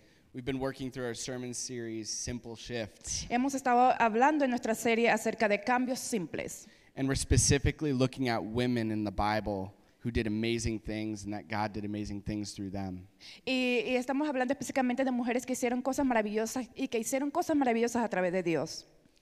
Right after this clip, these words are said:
Speaker 1: And one of the cool things about these women that God has used
Speaker 2: Y una de las cosas, eh, divertidas acerca de lo que Dios hizo en estas mujeres
Speaker 1: is that seemingly ordinary people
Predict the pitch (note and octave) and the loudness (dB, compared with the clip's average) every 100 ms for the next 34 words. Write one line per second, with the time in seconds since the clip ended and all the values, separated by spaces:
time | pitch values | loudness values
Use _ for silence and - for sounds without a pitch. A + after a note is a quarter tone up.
0 | _ _ _ _ _ _ _ _ _ - | _ _ _ _ _ _ _ _ _ 0
1 | C#3 D3+ C#3+ C3 D#3 D3 D3 C3+ C#3+ B2+ | 4 4 2 6 8 8 4 4 4 4
2 | B2+ A#2+ A#2+ - C3 A#2 B2 B2 A#2 D#2+ | 4 4 2 2 -2 0 2 2 0 -2
3 | A#2 A2+ A2 G2+ G#2+ A2 G#2+ G#2 - - | -2 0 -2 -4 -2 0 -2 -4 -8 -12
4 | - - - - - A#3+ C4 C#4 C#4+ C#4 | -18 -20 -20 -20 -10 -4 0 0 0 -2
5 | C#4 C4+ C#4 C4+ B3 A3 G#3+ A3+ A3+ F4 | -4 0 0 0 0 0 0 -2 0 -2
6 | C#4+ C4 C4 A#3 A3+ G#3+ G#3 - F#3 G3 | -2 0 2 2 0 -2 -4 -4 -6 0
7 | D#4 - B3 A#3+ A3 A#3 A3 A#3+ G#3 D3+ | 0 0 -6 -4 -4 -4 -4 -2 0 0
8 | G3 - _ _ _ B2+ A#2+ B2 A#2 - | -4 -8 _ _ _ -2 4 4 4 0
9 | - E3 E3+ E3 D#3 - - C3 C3+ C3 | 2 6 6 6 4 0 2 4 4 2
10 | C3 B2+ A#2 - B2 - A2 G#2 | 0 -2 2 2 4 2 2 0